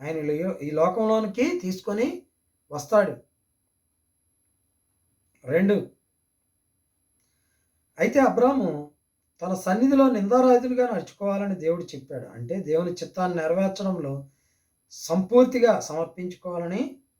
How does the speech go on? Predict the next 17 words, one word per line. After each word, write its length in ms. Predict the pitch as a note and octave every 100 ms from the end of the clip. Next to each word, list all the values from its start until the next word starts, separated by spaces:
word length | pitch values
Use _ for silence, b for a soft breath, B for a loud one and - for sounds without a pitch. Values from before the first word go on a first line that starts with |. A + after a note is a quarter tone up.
| _ _ _ _
అర్థం. 460 | C3+ C#3 F3+ F#3 - _ _ _ _ _ _ _ _ _ _ _ _ _ _ _ _ _ _ B2+
దేవుని 680 | C3 G3+ C#4 C4+ G3+ F3 E3
నిబంధనను 520 | C#3+ G#3 A3+ A#3 A3
పొందడానికి 600 | E3 C#3 D3+ D#3+ D3+ C#3+
అబ్రాహాముకు 500 | B2+ E3 G#3 A#3+ F#3+
విశ్వాసం 500 | E3 - A#3 A#3+ A#3
అవసరమైనట్టే 920 | G3 F#3+ A3+ A3 G#3+ G3+ - C3+ B2+ C3
దేవుని 300 | F#3+ C4 B3+
నిబంధన 440 | A#3+ C4 C4+ C4+
దీవెనలు 400 | B3+ A#3 A#3+ A3+
ఎడతెగక 400 | F3+ E3 G3+ G3+
పొందడానికి 840 | F#3 D#3 D#3 F3+ F3+ F3 B2+ A#2+ - _ _ _ -
ఆయన్ని 200 | E3 F3
సంతోషపెట్టే 840 | - E3 A3+ A#3 - A3+ F#3+ G3
నిష్కపటమైన 680 | E3 - - G3+ A#3+ A#3 A#3+
కృషి 600 | G#3 D#3+ - C4 D#4 - _ _ _ _ _
అవసరం. 400 | C#3 F3+ F3+ A#2